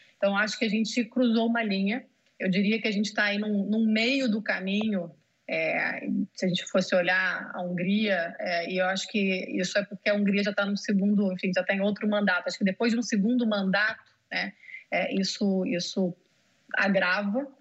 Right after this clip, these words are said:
porque você vai começando a ver essa cooptação das outras instituições, né, e, e esse fechamento,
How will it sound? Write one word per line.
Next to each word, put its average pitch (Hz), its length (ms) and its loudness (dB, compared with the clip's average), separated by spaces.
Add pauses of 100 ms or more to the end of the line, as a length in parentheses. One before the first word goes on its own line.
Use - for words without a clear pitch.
(320)
porque 185 260 -6
você 190 240 -2
vai 190 160 0
começando 196 500 0
a 190 60 4
ver 190 120 0
essa 202 240 0
cooptação 190 560 -2
das 185 160 2
outras 190 240 0
instituições, 220 880 0
né, 196 320 0
e, 190 260 0
e 185 60 0
esse 190 160 -6
fechamento, 196 920 -2